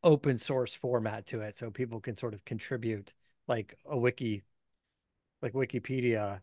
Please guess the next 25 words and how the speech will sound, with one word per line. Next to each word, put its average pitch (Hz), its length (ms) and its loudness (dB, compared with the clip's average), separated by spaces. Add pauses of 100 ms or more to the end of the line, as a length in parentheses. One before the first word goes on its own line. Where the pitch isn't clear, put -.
(480)
you 135 120 -4
know, 113 140 0
because 147 400 4 (580)
the 175 100 10
next 208 320 8
thing 180 200 8
is 131 120 2
gonna 139 180 4
be, 127 140 4
like, 113 320 4
Chat 175 260 4
G 156 160 2
P 139 140 0
T 139 280 4
is, 117 240 0 (140)
is 131 320 -2 (440)
gonna 131 220 2 (320)
spit 165 360 6
all 147 360 6 (240)
out 143 220 4
all 139 140 8
this 131 180 2
information 135 560 0
for 120 240 2
us. 113 220 2